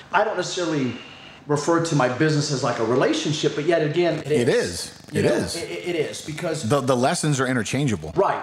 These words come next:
Speaker 1: You know, the thing about it is, is, like, when we go through things and we call it that red flag, people just wanna hurry up and bounce because, "Well, I'll find somebody else that has their hair different or,
Speaker 2: Right.
Speaker 1: uh, you know,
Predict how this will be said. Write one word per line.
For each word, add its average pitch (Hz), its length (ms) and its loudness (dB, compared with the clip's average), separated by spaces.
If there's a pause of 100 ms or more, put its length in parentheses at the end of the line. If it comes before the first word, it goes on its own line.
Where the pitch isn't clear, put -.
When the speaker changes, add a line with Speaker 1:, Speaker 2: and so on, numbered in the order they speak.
(140)
Speaker 1:
You 185 80 0
know, 180 120 2
the 165 100 0
thing 208 200 0
about 170 280 2
it 175 120 -4
is, 156 280 -2
is, 147 180 0
like, 151 260 2 (140)
when 147 220 2
we 202 240 2
go 170 340 2
through 170 400 -2
things 139 680 0
and 135 100 2
we 139 60 2
call 143 260 2
it 139 60 -4
that 131 180 0
red 143 180 2
flag, 151 440 -2
people 165 260 -2
just 151 220 -4
wanna 143 160 2
hurry 143 240 2
up - 100 -2
and 104 240 -6
bounce 131 360 -2
because, 120 760 -2 (240)
"Well, 131 160 4
I'll 165 120 4
find 160 300 0
somebody 147 240 2
else 135 200 2
that 143 100 -4
has 123 220 0
their 127 140 2
hair 127 280 2
different 110 400 -2
or, 117 380 4
Speaker 2:
Right. 92 200 4
Speaker 1:
uh, - 60 0
you 143 100 2
know, 113 260 2